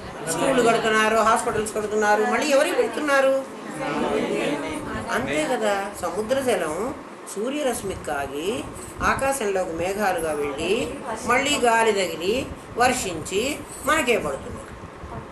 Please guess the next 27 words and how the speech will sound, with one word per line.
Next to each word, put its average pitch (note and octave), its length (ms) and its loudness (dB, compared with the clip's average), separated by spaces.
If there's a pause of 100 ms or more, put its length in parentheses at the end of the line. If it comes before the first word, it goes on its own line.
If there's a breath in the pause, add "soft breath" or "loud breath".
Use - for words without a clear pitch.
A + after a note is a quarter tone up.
(600)
స-, - 120 -10 (220)
ఆ - 20 2 (140)
సముద్ర G#3+ 300 2 (120)
జలం F#3 220 2 (260)
అక్కడికి E3+ 320 -2
పైకి F#3+ 280 0
పోతున్నది. F3 500 -4 (420 loud breath)
ఇంకో C4 180 4 (120)
చోట G#3+ 160 0 (100)
ఎక్కడో G#3+ 220 0 (120)
పొలాలు F#3+ 380 4 (120)
అరపున G3+ 280 0 (100)
వచ్చి G#3 200 -2 (100)
మేఘుడు G#3 340 2
ఒక G3+ 180 0
వర్షము A3 360 -2 (400 loud breath)
వాడిన C4 340 2 (140)
చేల C4 200 6 (140)
మీదటను A3+ 540 2
కురిసినా G3 440 0
కాక, D#3+ 200 0 (240)
వాడిన G#3+ 260 4 (100)
చేల F#3 140 2 (100)
మీద A#3 100 2 (100)
కురుస్తున్నాడు, D#3 640 -4 (360 loud breath)
అవి C4 180 4
పంటలు D#3 260 -6